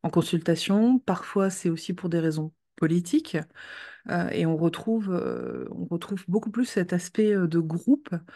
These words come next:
dans les groupes d'entraide mutuelle, les gem. Je, c'est, gem, c'est G E M, c'est groupe entraide mutuelle.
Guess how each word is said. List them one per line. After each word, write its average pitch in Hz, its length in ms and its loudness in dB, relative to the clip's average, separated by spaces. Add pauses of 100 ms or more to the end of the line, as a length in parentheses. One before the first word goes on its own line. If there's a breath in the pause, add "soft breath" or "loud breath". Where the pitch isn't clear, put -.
(300 loud breath)
dans 190 140 0
les 190 120 4
groupes 196 220 -4
d'entraide 190 420 -2
mutuelle, 180 500 0
les 165 140 6
gem. 170 480 0 (180)
Je, 151 340 0
c'est, - 260 -10
gem, 196 260 2
c'est - 400 -6
G 165 420 -2
E 165 140 0
M, 190 240 -2
c'est 180 160 -6
groupe 180 320 -4 (100)
entraide 175 520 0
mutuelle. - 500 -2